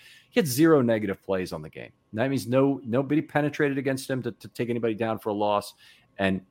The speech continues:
he didn't allow any pressures, quarterback hits, or sacks. Um, and he didn't have any penalties either. And you're gonna score well in my system when, when that happens. He missed five blocks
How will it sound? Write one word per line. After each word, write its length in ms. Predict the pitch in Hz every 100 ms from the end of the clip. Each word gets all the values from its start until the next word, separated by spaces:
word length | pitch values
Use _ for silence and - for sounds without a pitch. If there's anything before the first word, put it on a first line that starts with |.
| _
he 100 | -
didn't 160 | 127 127
allow 180 | 117 110
any 140 | 101
pressures, 680 | 95 113 101 107 101 98 - _
quarterback 400 | - 110 101 101
hits, 220 | - 95 -
or 60 |
sacks. 440 | 85 80 52 - - _ _ _ _
Um, 260 | - 95 92 -
and 80 |
he 80 | 104
didn't 160 | 117 131
have 240 | 123 117
any 140 | 117 101
penalties 500 | 117 90 76 76 -
either. 360 | 95 78 - _ -
And 100 | 98
you're 80 | 107
gonna 180 | 131
score 300 | 160 - 147
well 260 | 135 117 110
in 80 | 104
my 80 | 101
system 400 | - 98 - 92
when, 180 | 92 92
when 160 | 101 95
that 160 | 95
happens. 440 | 87 90 - - - - _
He 100 | 104
missed 280 | 117 135 -
five 420 | 139 135 143 131
blocks 440 | 127 127 123 -